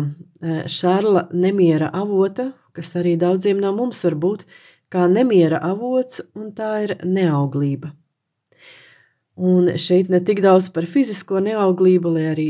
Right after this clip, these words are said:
tā var būt daudziem liels ciešanu avots, Šarla dzīvē tā ir tāda garīgā neauglība. Nu, mēs visi varam padomāt par savu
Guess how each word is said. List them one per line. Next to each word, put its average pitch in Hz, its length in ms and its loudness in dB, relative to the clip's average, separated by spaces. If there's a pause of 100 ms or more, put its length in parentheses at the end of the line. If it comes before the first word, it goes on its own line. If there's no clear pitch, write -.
tā 208 280 -6
var 185 200 0
būt 180 400 -2
daudziem 180 600 2
liels 190 400 -2
ciešanu 185 560 0
avots, 226 540 -6 (360)
Šarla 190 380 2
dzīvē 180 460 2
tā 170 260 -4
ir 165 100 -4
tāda 165 360 -6
garīgā 160 800 -2
neauglība. 147 800 -6 (1900)
Nu, 190 140 2
mēs 180 420 4
visi 196 360 0
varam 160 300 2
padomāt 165 580 2
par 151 160 -8
savu 214 480 0